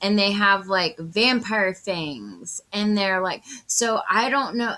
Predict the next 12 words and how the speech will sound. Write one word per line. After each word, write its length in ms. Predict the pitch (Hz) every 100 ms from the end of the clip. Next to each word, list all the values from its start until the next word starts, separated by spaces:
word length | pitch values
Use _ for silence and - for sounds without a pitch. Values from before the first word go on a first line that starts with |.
| -
and 220 | 233 240
they 180 | 226 220
have, 260 | 220 208 202
like, 300 | 165 170 -
ghosts, 460 | 233 220 185 - -
and 140 | 226
they're, 120 | 233 226
like, 200 | 196 -
all 180 | - 240
these 280 | 277 240 208
Halloween 560 | 254 226 240 240 240
themes, 540 | 226 180 165 170 175